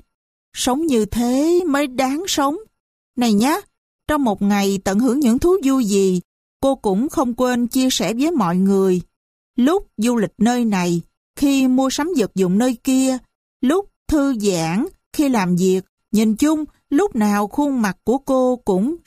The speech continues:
rạng rỡ, hài lòng. Vậy thì, tại sao bây giờ cô lại kêu khổ? Nguyên cớ do đâu? Do người chồng cờ bạc cầm cố nhà cửa? Do con cái hư hỏng chăng?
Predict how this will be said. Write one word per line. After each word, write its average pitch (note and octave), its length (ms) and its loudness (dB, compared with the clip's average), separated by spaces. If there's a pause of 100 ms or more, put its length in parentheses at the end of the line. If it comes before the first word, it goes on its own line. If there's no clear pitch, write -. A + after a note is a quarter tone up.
rạng F3 260 -2
rỡ, F3+ 420 -2 (240)
hài G3 280 0
lòng. F#3 340 0 (640)
Vậy G#3 340 0
thì, G3+ 340 0 (380)
tại G3+ 160 -2
sao C#4 480 -2 (140)
bây A3+ 200 0
giờ F#3 420 0
cô A#3+ 120 -2
lại F3+ 160 -2
kêu B3 220 -2
khổ? F#3+ 520 -2 (500)
Nguyên A#3+ 240 2
cớ C#4+ 220 0
do B3 260 0
đâu? A#3+ 340 -2 (460)
Do D#4 160 2
người A#3 220 2
chồng G3 420 -2
cờ G#3 200 -2
bạc G3 240 -4 (100)
cầm G#3 200 0
cố C#4+ 240 0
nhà G#3 160 -2
cửa? F#3 360 -2 (520)
Do B3+ 320 0
con C4+ 240 -2
cái E4 200 -4
hư E4 200 0
hỏng A3+ 280 0
chăng? C#4 300 -2